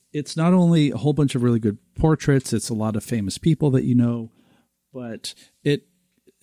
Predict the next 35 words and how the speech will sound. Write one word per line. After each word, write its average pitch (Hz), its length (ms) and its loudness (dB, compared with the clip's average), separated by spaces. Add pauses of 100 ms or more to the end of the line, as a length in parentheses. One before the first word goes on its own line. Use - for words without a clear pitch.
(280)
tells 147 440 -2
how 147 480 -2
he 143 100 0
got 135 240 -8
the 131 80 -4
shot. 143 420 -4
And 117 160 -2
I, 110 120 -8
I 117 100 -6
just - 260 -10
love 127 680 0 (260)
stories 123 840 -4 (1400)
in 143 200 4
this 135 220 2
vein, 131 340 4
because 123 280 0
quite 143 320 0
often, 127 520 2 (240)
you 135 180 2
know, 113 80 2
he's 120 200 0
dealing 151 340 4
with 123 320 0
a 127 100 -6
celebrity 127 640 0
or 95 180 -4
a 98 60 -10 (200)
politician 123 640 -4
or 104 100 -4
the 101 120 -10
president 127 340 0
of 117 40 4
the 120 60 4
United 113 400 2
States, 135 420 -2